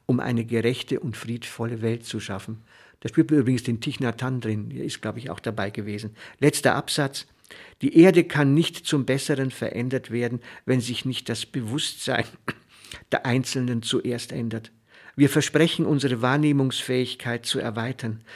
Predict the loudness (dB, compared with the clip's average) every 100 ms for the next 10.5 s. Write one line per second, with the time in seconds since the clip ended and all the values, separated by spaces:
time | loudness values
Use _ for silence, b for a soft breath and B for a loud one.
0 | B B 4 6 6 6 4 0 0 -2
1 | 0 2 0 -4 -6 -4 -4 -6 -6 -2
2 | 0 0 0 -2 -4 B B 0 0 0
3 | -2 -4 -6 -6 -6 -4 -2 -2 -6 -14
4 | B -8 -6 0 0 0 -6 -20 -4 -2
5 | 0 -2 -4 -4 -4 -4 -4 -4 -4 -4
6 | -6 -10 -12 _ _ B B B 8 10
7 | 10 8 4 0 -2 -2 -2 -2 -8 -2
8 | 0 0 0 4 4 4 0 -2 -2 0
9 | 2 0 0 2 2 0 -2 -2 0 0
10 | 0 -2 -4 -4